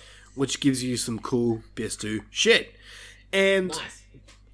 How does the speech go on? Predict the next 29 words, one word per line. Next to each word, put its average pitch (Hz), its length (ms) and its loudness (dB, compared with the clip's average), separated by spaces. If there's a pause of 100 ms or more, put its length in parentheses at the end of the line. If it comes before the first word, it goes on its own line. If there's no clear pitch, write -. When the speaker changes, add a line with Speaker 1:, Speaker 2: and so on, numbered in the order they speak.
(160)
Speaker 2:
to 208 100 4
those 285 220 2
people 202 320 6
listening 165 340 4
right 151 180 2
now 143 200 0
that 135 60 2
have 127 200 -2
no 131 160 4
idea 123 400 2
who 117 140 2
Bisto, 117 480 -4 (160)
Bi-, 135 320 -2
Bisto, 104 500 -4 (320)
fuck, - 460 -4
I 233 100 -4
cannot 294 300 -6
speak 202 320 -8
today, 85 240 -12
man. 131 240 -12 (680)
Bisto. 156 420 6
Speaker 1:
Um, 143 280 0
just - 320 2 (320)
so 160 140 4
you 147 100 4
know 143 160 4
what 131 160 2
to - 80 2
search, 107 400 4